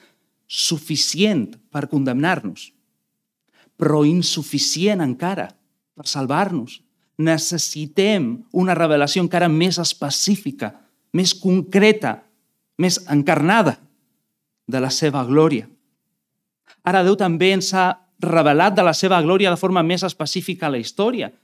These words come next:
concretament a la història de l'Antic Testament, on Déu es presenta com aquest gran creador que es va revelar a Abraham, que va obrir el Mar Roig a Moisès, qui rescata Israel d'Egipte,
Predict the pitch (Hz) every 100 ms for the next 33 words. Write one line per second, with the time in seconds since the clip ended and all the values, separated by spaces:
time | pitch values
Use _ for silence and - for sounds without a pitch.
0 | _ - 156 165 170 165 180 160 147 196
1 | 196 170 147 139 185 185 151 147 151 226
2 | 190 - _ _ _ - 165 151 180 202
3 | 196 - 170 - 214 214 220 240 233 -
4 | _ - 175 170 170 190 156 175 190 247
5 | 233 226 202 190 196 262 - _ _ _
6 | _ 180 143 190 196 180 170 185 190 160
7 | 147 147 208 254 240 _ _ _ - 170
8 | 180 208 196 202 214 185 185 160 165 208
9 | 226 226 214 196 - 208 233 - _ _
10 | _ 196 165 170 - 196 214 202 185 180
11 | 214 185 160 175 220 - 240